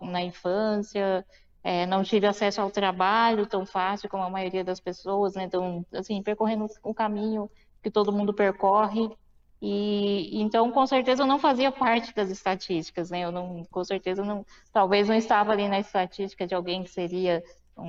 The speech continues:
uma grande empresária, de alguém que, que conquistaria o seu espaço na sociedade. E eu digo que eu sou um improvável porque eu fui contra tudo isso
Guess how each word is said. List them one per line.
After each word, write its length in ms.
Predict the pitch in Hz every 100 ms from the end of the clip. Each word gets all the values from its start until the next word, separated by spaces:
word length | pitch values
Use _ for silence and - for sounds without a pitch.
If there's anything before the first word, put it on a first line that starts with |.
| 156
uma 160 | 175 175
grande 260 | 175 175 170
empresária, 880 | 165 165 160 190 233 240 233 220
de 80 | 208
alguém 300 | 196 190 196
que, 260 | 208 202 185
que 140 | 196
conquistaria 560 | - 185 190 208 190 185
o 20 |
seu 140 | 196
espaço 340 | 190 - 175 185
na 80 | 185
sociedade. 680 | 185 214 202 175 156 156 - _ _ _
E 80 | -
eu 80 | 220
digo 160 | 233 247
que 80 |
eu 40 | 269
sou 120 | 262
um 60 | 262
improvável 580 | 262 254 240 247 269
porque 300 | 262 302 -
eu 200 | 302 302
fui 160 | 294 285
contra 340 | - 269 262
tudo 320 | 247 254 233 220
isso 480 | 226 294 - 320